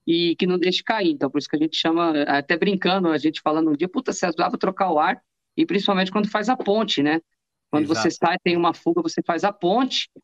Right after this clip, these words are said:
Speaker 1: Quando você chega, é óbvio que você chega ao extremo,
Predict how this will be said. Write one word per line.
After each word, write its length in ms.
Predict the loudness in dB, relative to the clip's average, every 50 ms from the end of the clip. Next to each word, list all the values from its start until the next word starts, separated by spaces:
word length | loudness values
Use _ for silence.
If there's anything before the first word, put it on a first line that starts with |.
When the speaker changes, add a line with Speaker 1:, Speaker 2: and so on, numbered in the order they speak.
| _ _ _ _
Speaker 1:
Quando 220 | -2 -2 0 0 2
você 260 | 0 0 2 0 0
chega, 320 | 0 2 2 2 2 0
é 80 | -2 0
óbvio 380 | 2 2 2 2 0 -4 -6 -6
que 80 | -4
você 240 | -4 -4 -2 -2 -2
chega 400 | -2 0 0 0 2 2 2 2
ao 300 | 2 2 2 2 2 2
extremo, 560 | 0 -2 -2 0 0 2 2 0 0 -2 -4